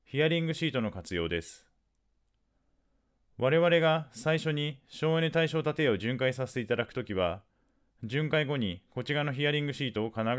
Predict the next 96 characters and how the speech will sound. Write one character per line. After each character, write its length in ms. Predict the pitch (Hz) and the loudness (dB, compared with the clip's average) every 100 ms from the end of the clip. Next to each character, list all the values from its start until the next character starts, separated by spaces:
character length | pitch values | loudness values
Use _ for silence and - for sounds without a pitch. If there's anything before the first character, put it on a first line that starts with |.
| 135 | -2
ず 60 | |
作 220 | 120 120 | -4 -6
成 140 | - 113 | -4 -4
し 100 | 98 | -2
ま 140 | 98 | -6
す。 220 | - - _ _ _ _ _ _ _ _ _ _ _ _ _ _ _ _ _ _ _ _ - | -6 -14 _ _ _ _ _ _ _ _ _ _ _ _ _ _ _ _ _ _ _ _ -8
一 200 | 135 135 | -8 0
方 140 | 170 | 2
的 200 | 170 165 | 2 2
な 100 | 160 | 0
提 240 | 160 160 151 | 2 4 4
案 120 | 156 | 4
で 100 | 143 | 2
は 100 | 117 | 2
な 120 | 120 | 0
く、 300 | - 98 92 _ _ _ _ | -2 -4 -4 _ _ _ _
現 200 | 117 143 | -4 -2
場 80 | 143 | 0
の 80 | 139 | 0
方 220 | 143 139 | 0 0
の 100 | 110 | -2
ヒ 160 | 113 139 | 0 0
ア 60 | |
リ 100 | 143 | 0
ン 60 | 143 | -2
グ 80 | 135 | -4
結 180 | 147 | -4
果 120 | - 98 | -2 -2
も 80 | |
載 100 | 95 | -2
せ 120 | 95 92 | -4 -4
て、 300 | 95 92 101 _ _ _ _ | -2 -2 -4 _ _ _ _
そ 160 | - 127 | -8 -2
の 180 | 135 | 0
上 100 | 151 | 0
で 280 | 131 113 - _ | 0 -2 -4 _
省 220 | - 139 | -8 -4
エ 20 | 135 | -2
ネ 80 | |
提 240 | 131 131 117 | -2 0 0
案 100 | 139 | 0
を 60 | |
記 80 | 156 | -2
載 140 | 131 110 | -4 -4
さ 100 | 110 | -6
せ 80 | - | -4
て 80 | 127 | -2
い 60 | |
た 80 | 98 | 0
だ 80 | 92 | -2
い 80 | 85 | -2
て 80 | |
い 60 | 90 | -4
ま 160 | 85 85 | -4 -8
す。 240 | - _ _ _ _ _ _ _ _ _ _ _ _ _ _ _ | -14 _ _ _ _ _ _ _ _ _ _ _ _ _ _ _
こ 100 | 175 | -2
う 40 | |
す 100 | 175 | 2
る 120 | 170 165 | 2 2
こ 100 | 147 | 0
と 80 | |
で、 300 | 120 107 90 _ _ - | 0 0 -2 _ _ -4
関 220 | 156 151 | -2 0
係 140 | 165 | 0
者 120 | 139 | 0
全 180 | 107 131 | 0 0
員 60 | 131 | 2
が 100 | 104 | 2
同 140 | 120 | 2
意 40 | 131 | 0
で 100 | 127 | 0
き 100 | 139 | -2
る 80 | |
活 220 | 117 104 113 | -2 -4 -2
動 100 | 107 | -2
を 40 | |
実 240 | 104 - 123 | -2 -4 -4
践 40 | |
す 80 | 123 | -4
る 80 | 117 | -6
こ 100 | 113 | -2
と 80 | |
が 100 | 104 | 0
で 100 | 95 | 0
き 60 | 95 | -2
る 100 | 92 | -2
可 100 | 107 | -2
能 120 | 107 | -2
性 160 | 104 104 | -2 -2
が 120 | 127 | -2
高 200 | 127 120 | -2 -2
く 80 | 117 | 0
な 100 | 98 | -2
り 100 | 87 | -2
ま 160 | 82 85 | -4 -6
す。 240 | - - | -10 -20